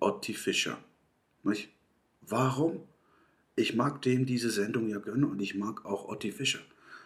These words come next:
Aber für eine Fernsehsendung ist der sowas von unpassend, das gibt's gar nicht.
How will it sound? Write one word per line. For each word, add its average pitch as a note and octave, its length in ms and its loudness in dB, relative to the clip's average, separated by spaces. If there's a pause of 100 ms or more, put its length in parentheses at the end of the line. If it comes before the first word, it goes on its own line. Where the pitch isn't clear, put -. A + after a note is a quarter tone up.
(140)
Aber G#2+ 160 -4
für - 140 -4
eine A2 120 -4
Fernsehsendung A2+ 880 0
ist - 220 -10
der G#2+ 140 0
sowas A#2+ 440 -2
von A2+ 320 -6
unpassend, G#2 640 -2
das G2+ 160 -4
gibt's - 300 -6
gar - 160 -10
nicht. - 200 -18